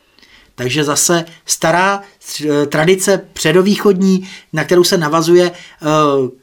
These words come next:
k-, pro křesťany, eh, najít den narození Krista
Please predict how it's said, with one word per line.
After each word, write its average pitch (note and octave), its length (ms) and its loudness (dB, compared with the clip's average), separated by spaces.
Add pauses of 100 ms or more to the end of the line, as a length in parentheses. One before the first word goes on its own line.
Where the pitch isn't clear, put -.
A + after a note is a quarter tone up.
(100)
k-, - 120 -16
pro F#3+ 140 2
křesťany, G#3+ 680 0
eh, - 320 -14 (440)
najít F#3+ 380 0
den E3+ 380 -2
narození E3 460 -2
Krista E3 680 -2